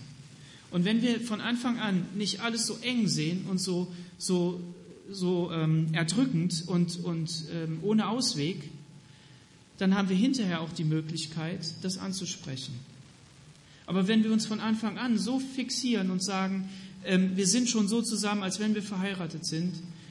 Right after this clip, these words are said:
dann können nicht Gedanken aufkommen von wegen, "Ich hab Zweifel. Ich weiß nicht, ob das das Richtige ist." Aber wir Menschen brauchen das. Warum? Weil wir hinterher Konflikte haben,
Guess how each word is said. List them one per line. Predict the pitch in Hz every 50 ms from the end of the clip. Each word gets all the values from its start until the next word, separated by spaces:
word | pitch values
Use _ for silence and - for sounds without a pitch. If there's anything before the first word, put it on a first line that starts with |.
| - -
dann | 180 175 175
können | - 208 208 214 220
nicht | 240 240 - -
Gedanken | 220 - 190 190 220 220 208 208
aufkommen | 190 185 185 180 - - - 185 180 185 180
von | - 180 165 160
wegen, | 180 180 170 175 175 - - -
"Ich | 175 - -
hab | 156 165 -
Zweifel. | - - 202 208 208 - - - 127 127 - - - - - - - - - - _ _ _ -
Ich | 170 165 -
weiß | 208 226 254 254 -
nicht, | 180 - 156
ob | 143 -
das | - 147 - -
das | 151 143 -
Richtige | 190 208 - - - 151 - -
ist." | - 131 - - - - - - - - - - -
Aber | 175 170 190 180
wir | 190 190
Menschen | 190 190 190 185 - 202
brauchen | 180 202 214 240 - - 180 147
das. | 139 127 123 123 - - - - - - - - - - - - -
Warum? | 175 185 233 247 202 175 160
Weil | 180 180 180
wir | 185
hinterher | 202 220 220 233 214 196 190
Konflikte | - 196 185 - - 226 226 - - 208 170 151
haben, | 147 135 127 135 131 -